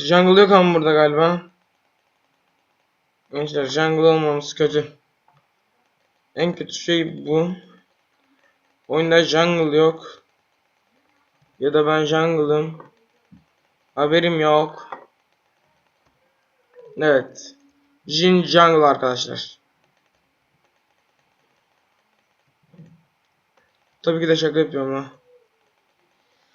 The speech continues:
Ben şimdilik bu şeyi kesmek için şimdilik böylemesine bir şey yaptım. Normalde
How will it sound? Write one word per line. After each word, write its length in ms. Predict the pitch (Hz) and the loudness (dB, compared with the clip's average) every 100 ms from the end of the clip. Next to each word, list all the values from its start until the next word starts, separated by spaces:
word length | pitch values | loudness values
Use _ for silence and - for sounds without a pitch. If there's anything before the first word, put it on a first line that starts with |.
| _ _ _ _ 151 | _ _ _ _ -6
Ben 140 | 151 | -4
şimdilik 640 | 151 160 160 156 156 160 147 | -4 -4 -4 -2 -2 -4 -6
bu 320 | 156 151 147 | -4 -4 -8
şeyi 240 | - 160 156 | -4 -2 0
kesmek 400 | 156 156 160 151 | -2 -2 -4 -6
için 340 | - 156 151 156 _ _ | -8 -8 -8 -12 _ _
şimdilik 480 | 156 151 143 143 135 | -6 -4 -2 -2 0
böylemesine 460 | 147 143 143 143 | 0 0 -4 -8
bir 60 | 139 | -8
şey 140 | 143 | -6
yaptım. 500 | 139 123 - 175 180 - _ _ _ _ _ _ _ _ _ _ _ _ _ _ _ _ _ _ _ _ _ _ _ - | -6 -6 -6 -6 -6 -16 _ _ _ _ _ _ _ _ _ _ _ _ _ _ _ _ _ _ _ _ _ _ _ -2
Normalde 800 | 160 160 151 147 170 170 165 | 0 2 0 2 2 2 -6